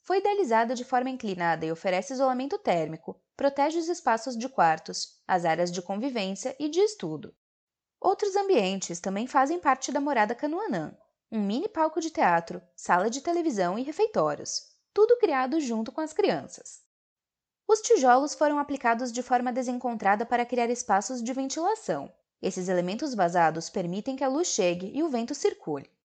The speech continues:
Durante a noite, quando as luzes internas são acesas, elas se transformam em grandes luminárias. Outro elemento estrutural que respeita as particularidades do lugar é o piso, feito em cimento.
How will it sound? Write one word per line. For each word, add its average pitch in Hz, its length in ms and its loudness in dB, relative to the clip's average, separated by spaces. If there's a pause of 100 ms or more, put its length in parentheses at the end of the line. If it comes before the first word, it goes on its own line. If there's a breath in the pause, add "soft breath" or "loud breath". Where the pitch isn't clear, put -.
(480)
Durante 320 400 0
a 175 60 0
noite, 165 360 -2
quando 180 200 -4
as 175 160 2
luzes 262 320 0
internas 240 420 0
são 170 180 -6
acesas, 160 640 -2
elas 180 260 0
se 180 100 -6
transformam 196 640 -2
em 370 120 -4
grandes 220 380 0
luminárias. 285 760 -4 (580)
Outro 202 320 4
elemento 285 380 0
estrutural 285 500 2
que 233 100 -6
respeita 220 460 -2
as 302 80 -10
particularidades 220 960 0
do 208 100 -4
lugar 233 340 2
é 294 80 0
o 427 80 2
piso, 156 380 -4
feito 220 300 -2
em 320 80 -6
cimento. 190 580 -6